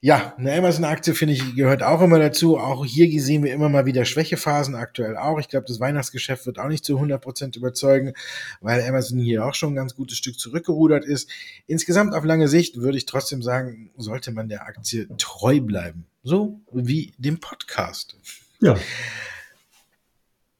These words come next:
Speaker 1: Ja, vielen Dank, Andreas. Auch mal noch vielen lieben Dank an alle Zuschauer, die uns immer so treu hören. Vielen Dank dafür. Es ist eine schöne Zeit und wir hoffen, dass noch mehr dazukommt.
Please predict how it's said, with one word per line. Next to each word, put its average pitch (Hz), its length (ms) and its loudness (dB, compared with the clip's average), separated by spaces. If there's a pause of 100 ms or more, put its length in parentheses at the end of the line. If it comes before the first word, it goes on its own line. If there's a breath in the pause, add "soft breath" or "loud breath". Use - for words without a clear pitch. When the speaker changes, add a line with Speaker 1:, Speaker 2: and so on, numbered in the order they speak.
(320)
Speaker 1:
Ja, 208 260 -2
vielen 226 460 0
Dank, 226 320 0 (100)
Andreas. 151 800 0
Auch 139 160 -4
mal 139 320 0
noch 127 220 -8
vielen 202 500 0
lieben 160 400 0
Dank 160 400 0
an 131 160 -4
alle 143 220 2
Zuschauer, 156 560 0
die 135 140 -2
uns 139 240 -2
immer 151 280 -2
so 117 140 -6
treu 110 320 -6
hören. 165 400 -2
Vielen 131 220 -2
Dank 165 160 -2
dafür. 170 440 6 (540 loud breath)
Es 120 160 -6
ist - 180 -8
eine 110 100 -2
schöne 240 340 -2
Zeit 165 400 -2
und 127 180 -10
wir 110 100 -6
hoffen, 180 440 -8
dass 131 200 -8
noch 180 180 -10
mehr 113 240 -4
dazukommt. - 600 -10